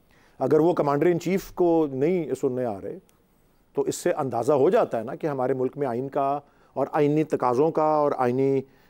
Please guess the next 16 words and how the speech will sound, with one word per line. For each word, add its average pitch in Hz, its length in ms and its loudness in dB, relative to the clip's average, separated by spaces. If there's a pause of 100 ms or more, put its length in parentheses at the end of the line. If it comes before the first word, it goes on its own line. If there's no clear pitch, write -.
(120)
जो 120 260 2
स्ट्रक्चर - 640 -2
है, 123 200 -2
उसकी - 540 -8
हैसियत 135 460 -8
क्या 131 140 -8
है। 117 140 -18 (340)
और 113 180 -10 (280)
हमें 135 200 2
तो 139 80 2
कोई 131 100 2
ताज्जुब 117 380 -2
नहीं 120 160 -8
है 135 120 -14
इसके - 220 -16
ऊपर। 123 220 -16